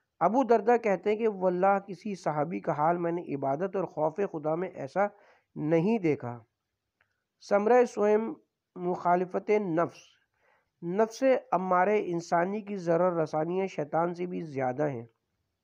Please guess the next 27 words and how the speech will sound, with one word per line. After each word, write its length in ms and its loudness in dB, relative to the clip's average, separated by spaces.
जो 200 6
शख्स 320 0
रोज़े 340 4
हिसाब 340 4
के 180 0
खौफ 340 0
से 240 -4
नफ्स 400 -4
अम्मारा 500 0
और 120 0
ख्वाहिशात 540 -2
नफसानी 560 -4
पर 120 -6
काबू 360 -6
पा 220 0
लेता 300 -2
है, 220 -2
बहिश्त 520 0
का 120 4
मुस्तहिक 480 -2
हो 160 -2
जाता 300 -2
है। 100 -6
क़यामत 540 0
के 120 2
रोज़ 200 6
शैतान 580 0